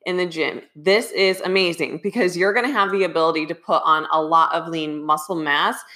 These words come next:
as long as you're following a good resistance training protocol and you are eating enough calories. Uh, ladies out there, if you're only eating twelve hundred calories a day, I'm sorry, your body's not going to change. Um,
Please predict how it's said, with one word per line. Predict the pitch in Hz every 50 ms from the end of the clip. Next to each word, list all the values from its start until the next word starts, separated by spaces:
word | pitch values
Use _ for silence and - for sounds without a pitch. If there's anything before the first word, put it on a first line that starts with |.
| - - - - -
as | 180 180 160
long | 175 175 170 175 175
as | 180 175
you're | 180 170 170 165 165
following | - 160 151 151 156 160 156 156 156 156 -
a | - 165 160
good | 147 - - 151 147 147 147 143
resistance | 143 160 151 147 143 143 - 147 147 160 -
training | - - - 139 135 135 139
protocol | - - 175 170 180 185 - - 185 185 180 170 -
and | 165 160 160
you | 156 160
are | 160 160 160 - - 156
eating | 156 147 151 151 - -
enough | 151 151 147 139 139 - - - -
calories. | - 151 151 147 135 117 - - - - 160 - - _ - - - _ _ -
Uh, | 143 139 139 135 - -
ladies | 165 175 180 185 196 196 208
out | 190 190 190 -
there, | 185 180 170
if | 175 175 170
you're | 165 -
only | 160 170 180 170
eating | 156 160 170 165 170 170
twelve | 165 - 180 160 156 160
hundred | 180 170 165 -
calories | - 165 156 156 156 160 156 165
a |
day, | 147 156 151 151 143
I'm | - 147 160
sorry, | - - 147 147 147 147
your | 147 147 -
body's | 160 147 151 147 147 151 151 -
not | 160 143 135 147
going | - 147 147 139
to | 143
change. | 143 - 139 123 131 131 135 139 - _ _ - _ _ _ -
Um, | 147 139 147